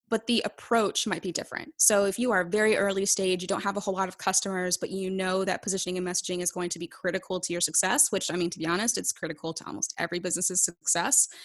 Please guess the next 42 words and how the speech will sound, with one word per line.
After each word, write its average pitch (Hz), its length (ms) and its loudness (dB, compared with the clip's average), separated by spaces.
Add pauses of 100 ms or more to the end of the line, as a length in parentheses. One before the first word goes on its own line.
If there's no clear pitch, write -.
(320)
But 220 80 4
in 220 60 4
the 175 60 8
early 285 220 6
days, 202 500 4 (140)
you're 196 160 0
gonna 233 180 0
do, 202 640 2 (460)
and 180 100 -2
I 165 40 -2
hate 180 220 -2
to 220 40 2
say 170 220 2
it, 165 160 -4
but 190 140 2
you're 180 100 0
gonna 185 140 0
do 214 280 0
some - 160 0
guessing - 420 -2
in 190 80 -2
the 180 100 -4
beginning - 400 -6 (120)
because 180 720 0 (360)
there's 196 160 2
just 196 160 2
not 196 220 4
enough 190 600 0 (100)
customer 190 420 0
research 180 640 0
or 180 380 2
maybe 180 200 -4
a 190 100 -2
customer 175 400 2
base 175 420 2
for 185 240 -4
you 190 260 -6
to 175 540 -4
really, 180 240 -2
truly 175 340 -2
know. 180 400 -2 (380)
And 214 380 6